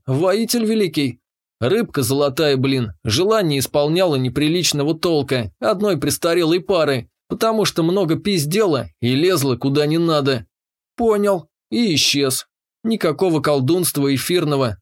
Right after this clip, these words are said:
а вот был мышь и нет мыша. Ну и Аспид потопал потихоньку. Хоть Нора не ныла и в целом была не против на Кистине повалять дурака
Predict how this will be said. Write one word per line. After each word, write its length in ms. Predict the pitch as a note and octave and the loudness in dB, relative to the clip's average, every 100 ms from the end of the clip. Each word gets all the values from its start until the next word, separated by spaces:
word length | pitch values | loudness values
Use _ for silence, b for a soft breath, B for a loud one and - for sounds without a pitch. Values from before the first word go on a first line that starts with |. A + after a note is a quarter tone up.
| - | -4
а 140 | A2+ | 0
вот 180 | B2+ G3 | 0 0
был 300 | C3+ A3+ G#3+ | 0 0 0
мышь 340 | D3+ B2+ - - | 0 -2 -4 -2
и 100 | A3 | 0
нет 300 | D#3 C#3 C#3+ | 0 -2 -2
мыша. 500 | C#3+ - D3 C3 - _ _ - | -2 0 0 -2 -6 _ _ -6
Ну 240 | A#2+ G#3+ | -2 0
и 80 | G3+ | 2
Аспид 440 | F#3+ G3 - B2+ | 2 0 -2 -4
потопал 500 | D3 D3+ F#3 F#3+ C3+ | -2 0 0 0 -2
потихоньку. 800 | A#2+ - D3 E3 D3+ C3 B2+ F#2+ _ _ - | -2 -2 -2 0 -2 0 -4 -4 _ _ -8
Хоть 300 | C3 E3+ - | -4 -2 0
Нора 300 | E3 G#3+ D#3 | 0 2 0
не 160 | C3 | 0
ныла 320 | C#3 D3 C#3 D3 | 0 0 2 2
и 140 | G3 | 0
в 100 | - | -2
целом 520 | - G3 F#3 C#3+ G#2 - | -2 0 2 0 -4 -4
была 320 | G3+ A3+ G3+ | 0 2 2
не 120 | D#3+ | 0
против 400 | C3 F#3 F3 - | 0 0 0 -2
на 100 | C3 | -4
Кистине 500 | B2+ C#3 - D#3 F#3+ | -2 -2 -2 0 0
повалять 480 | - B2 C#3 E3+ D#3 | 0 0 0 0 0
дурака 600 | D#3 F#3+ F3+ D3+ C#3 A2 | 0 0 0 -2 -2 -4